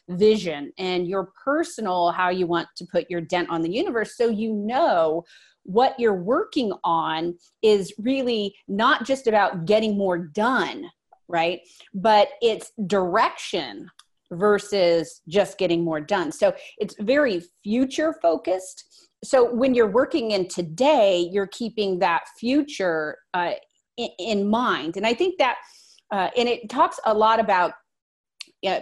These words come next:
previously in other books, it, uh, time management was all about you. So independence, it's all about me. And this book really shifts that and says, you know, it's actually cooperation, right? It's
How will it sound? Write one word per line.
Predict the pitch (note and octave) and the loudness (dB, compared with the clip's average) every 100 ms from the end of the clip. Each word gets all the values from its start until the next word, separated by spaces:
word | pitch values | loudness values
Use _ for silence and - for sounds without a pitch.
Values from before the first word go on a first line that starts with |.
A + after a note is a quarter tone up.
| - | -4
previously | - C#4+ C4 A#3 - G3 F3+ | 0 2 2 0 0 0 0
in | - F#3 | -2 -2
other | F#3+ F#3 | 0 0
books, | E3+ F3 F3 F3 - - | 0 2 2 0 -10 -6
it, | G3+ - - | -4 -4 -6
uh, | F#3+ - | -8 -6
time | - G#3+ | -4 -2
management | G3+ G3+ F#3+ F#3 | 0 -2 -2 -4
was | - F3+ | -2 0
all | F3 | 2
about | E3+ D#3+ F3 | 2 0 0
you. | F3 - - | -2 -2 -10
So | - G3 F#3+ | -2 0 2
independence, | G#3+ G3 F3 D3+ A2+ - | 0 -2 -2 -6 -8 -12
it's | D#3+ F3 | -6 0
all | E3+ | 2
about | D3+ - | 2 -2
me. | F#3+ E3+ - - - | -4 -6 -12 -12 -4
And | G3+ F#3 | -2 0
this | F4+ | 0
book | F#4+ C#4+ | 0 -2
really | G#3+ G3+ F3+ | 0 0 -2
shifts | - G#4+ - | -2 -4 -2
that | G#3+ G3 | 0 0
and | G3 F#3 | 0 -2
says, | G3 F#3 F3+ F3+ - _ _ - | 2 4 2 -2 -10 _ _ -2
you | G#3+ | 2
know, | F#3+ F#3+ | 2 2
it's | G#3+ - | 0 0
actually | A3 A#3 - A3+ | 0 0 -2 -4
cooperation, | - F#3 F3+ F3 F3 F#3 G#3 F#3 C3 B2 - | -2 0 0 0 -2 -2 -4 -6 -8 -12 -2
right? | F3+ G3 | 0 2
It's | A3 | 0